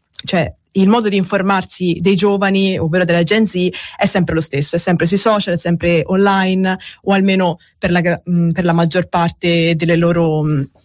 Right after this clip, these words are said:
delle loro ric-, le, la maggior parte delle loro ricerche si svolgono online. Ehm, e questo perché effettivamente lì c'è forse una maggiore rappresentanza e una maggiore spiegazione di quello che, eh,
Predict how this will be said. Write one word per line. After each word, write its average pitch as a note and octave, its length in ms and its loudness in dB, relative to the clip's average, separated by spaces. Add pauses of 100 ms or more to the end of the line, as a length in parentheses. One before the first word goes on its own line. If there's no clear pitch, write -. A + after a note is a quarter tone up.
(320)
delle G3+ 140 2
loro G3+ 120 2
ric-, F#3+ 200 -4
le, F#3+ 400 0
la F#3+ 80 -2
maggior G3 240 2
parte G3+ 260 -4
delle F3 160 -2
loro F#3 220 0
ricerche F#3 760 0
si F3+ 180 -2
svolgono E3 640 0
online. D#3+ 680 0 (540)
Ehm, F#3 880 0 (100)
e - 140 -2
questo C#4 280 -2
perché F#3+ 340 -4
effettivamente G3+ 840 0
lì G#3+ 140 2
c'è F#3+ 320 0
forse F#3 300 -4
una E3+ 80 0
maggiore E3+ 360 2
rappresentanza F#3 1080 0 (260)
e G3+ 120 -2
una G3 160 2
maggiore F#3 320 0
spiegazione F#3 640 -2
di E3+ 100 -2
quello E3 220 -2
che, D#3 340 -2
eh, C#3 260 -2